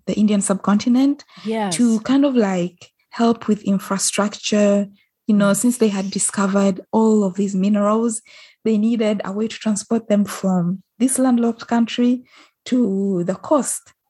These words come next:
Speaker 2: Mm-hmm.
Speaker 1: which is, you know, where Kenya is. So they
Speaker 2: Mm-hmm.
Speaker 1: built this massive railway. So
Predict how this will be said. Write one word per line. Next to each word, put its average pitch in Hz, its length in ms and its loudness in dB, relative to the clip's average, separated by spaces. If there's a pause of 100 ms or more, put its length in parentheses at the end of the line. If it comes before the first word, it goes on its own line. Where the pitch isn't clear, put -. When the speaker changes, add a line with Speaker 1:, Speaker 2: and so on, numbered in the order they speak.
(160)
Speaker 2:
Mm-hmm. 160 360 -6
Speaker 1:
which 240 300 2
is, 208 420 0 (420)
you 214 100 0
know, 214 120 2 (160)
where 202 220 2
Kenya 185 480 -2
is. 165 320 -2 (340)
So 185 320 2
they 175 120 0
Speaker 2:
Mm-hmm. 180 80 -4
Speaker 1:
built 220 300 0
this 247 220 -2
massive 294 380 0
railway. 247 560 2
So 196 380 -2